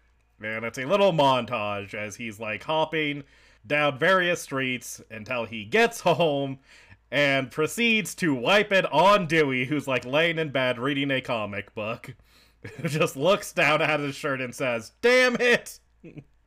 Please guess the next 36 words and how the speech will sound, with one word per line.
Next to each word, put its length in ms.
And 680
that 260
is 100
it 180
for 280
the 140
cold 520
open, 500
so, 380
uh, 180
we'll 180
be, 180
uh, 240
covering 560
three 600
plot 440
lines 300
this 180
time, 560
and 440
we're 100
going 180
to 60
be 80
starting 560
with 260
the 200
Reese 320
and 260
Dewey 300
centric 440
one, 200
as 100
it 100
is 140
the 320